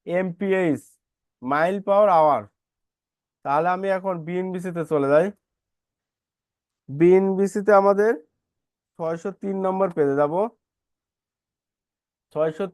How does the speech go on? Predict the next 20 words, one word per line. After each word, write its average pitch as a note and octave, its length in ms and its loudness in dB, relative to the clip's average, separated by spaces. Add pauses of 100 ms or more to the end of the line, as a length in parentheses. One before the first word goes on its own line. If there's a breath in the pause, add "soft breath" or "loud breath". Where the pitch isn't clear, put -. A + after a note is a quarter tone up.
তিন G3 220 -6
নম্বর G3 220 -2 (100)
পেজে G3 340 -2
গেলে E3+ 220 0 (1120)
এইখানে F3 360 -2 (100)
কিন্তু G3+ 260 -4
আমাদের G3 320 0 (720)
যে C#3+ 260 -2 (240)
জেলায় F3 440 0
আছে, A#2+ 220 -8 (640)
আমাদের D#3+ 460 -2
প্রজেক্টটা F3 400 -4 (120)
যে F3 80 -2 (120)
জেলায় F3+ 320 0
হবে D#3+ 220 0 (920)
সেই F3+ 220 -4
জেলা F3+ 240 -2
আমরা F3 200 -2 (840)
খুঁজে F#3 280 -2
বের F3+ 140 0